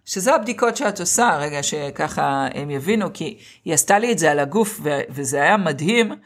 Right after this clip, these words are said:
שבאמת שמתי שתי אצבעות על הצלקת, ופתאום, כאילו, הכאב עבר. זה כאילו, זה, בגלל זה קוראים לך קוסמת, כי זה כמו קסם. איך יכול להיות שאת נוגעת לי בר-,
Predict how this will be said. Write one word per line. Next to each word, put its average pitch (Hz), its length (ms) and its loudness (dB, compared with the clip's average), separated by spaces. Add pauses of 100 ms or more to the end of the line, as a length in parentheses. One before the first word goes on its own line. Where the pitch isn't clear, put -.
(380)
שבאמת 214 520 2
שמתי 240 320 0
שתי 240 220 2
אצבעות 214 400 2
על 202 80 2
הצלקת, 180 640 0 (100)
ופתאום, 208 680 0
כאילו, 240 480 -2
הכאב 202 420 0
עבר. 214 380 4 (100)
זה 156 200 -6
כאילו, 208 480 0 (380)
זה, 165 160 2 (160)
בגלל 156 260 -2
זה 180 140 2
קוראים 180 240 2
לך 180 120 0
קוסמת, 180 520 0
כי 151 120 -6
זה 143 100 -2
כמו 180 260 -2
קסם. 226 340 0
איך 202 160 2
יכול 220 200 -2
להיות 220 200 0
שאת 180 160 -4
נוגעת 196 300 4
לי 196 60 -2
בר-, 160 260 0